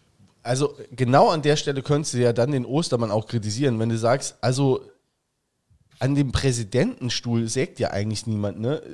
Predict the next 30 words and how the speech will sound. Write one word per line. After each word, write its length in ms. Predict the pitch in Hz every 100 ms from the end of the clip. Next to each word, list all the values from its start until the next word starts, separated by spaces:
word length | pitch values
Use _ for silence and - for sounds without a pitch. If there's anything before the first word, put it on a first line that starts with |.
| -
Aber 220 | 120 123
wenn 140 | 123 156
du 100 | 156
dann 360 | 135 131 135 - _ _ _ _ _ - - _ 117 117
deine 480 | 120 143 131 -
eigenen 640 | 120 156 175 151 139 123 104
Pfründe 420 | - 143 233 151
immer 320 | - 147 165
mit 280 | 143 143 143
dem, 260 | 127 120
äh, 220 | - 113 110
mit 200 | 113 117
deinem, 360 | 117 123 117
äh, 680 | - 107 104 - 107 104 98
äh, 240 | - -
finanziellen 560 | 95 135 117 - 135 143
Engagement 640 | 110 107 110 104 110 165
auch 180 | 95 95
verknüpfst, 640 | - - 110 101 - - - _ _ _ _ _ - _ _ _ _
das 240 | 131 165 208
ist 160 | -
ja, 200 | 143 127 101 - 101 -
also 220 | 113 131
ich 140 | 135 117
meine, 200 | 143 139
was 140 | 127
hinterließe 640 | - 147 127 117 196 269 180
der 180 | 113 -
Ostermann 500 | 104 - 95 90 87
dann? 240 | 85 82